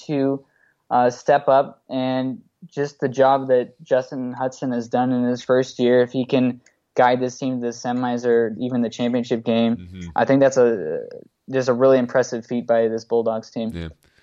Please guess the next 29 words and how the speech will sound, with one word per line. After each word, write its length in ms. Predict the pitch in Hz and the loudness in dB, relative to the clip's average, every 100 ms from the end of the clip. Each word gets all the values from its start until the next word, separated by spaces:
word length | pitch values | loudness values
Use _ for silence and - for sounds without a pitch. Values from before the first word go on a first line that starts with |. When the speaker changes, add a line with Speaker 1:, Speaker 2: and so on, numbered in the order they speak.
| _ _ _ - | _ _ _ -2
Speaker 2:
All 80 | 101 | 2
right, 180 | 101 | 2
on 80 | 98 | 2
the 60 | 101 | 0
other 160 | 101 104 | 2 2
side 280 | - 90 90 | 4 4 4
of 60 | |
the 40 | 82 | 0
spectrum, 600 | 95 85 - 87 82 - _ _ | 0 0 0 -4 -4 -14 _ _
who, 140 | - | -6
who 180 | 107 110 | 2 6
has 140 | 101 | 6
the 60 | 101 | 4
most 240 | 104 98 | 2 2
to 60 | 104 | 0
lose 360 | 92 95 95 76 | 2 2 2 -2
this 200 | 73 73 | -8 -6
week? 260 | 76 - _ _ _ _ _ _ _ _ - _ - | -8 -12 _ _ _ _ _ _ _ _ -20 _ -2
Speaker 1:
Probably 200 | 151 165 | 2 2
Utah 320 | 147 151 143 | 0 0 0
State. 380 | - 151 160 - | 0 -4 -4 -8
I 60 | - | -10
mean, 160 | 123 127 | -8 -6
it 120 | 147 | -8
could 160 | 160 139 | -8 -4
be 360 | 143 139 143 | -2 0 0
a 80 | 123 | -2
difference 600 | 123 131 143 139 131 - | 0 -2 0 -2 -2 0
of 340 | 131 127 120 | 4 4 2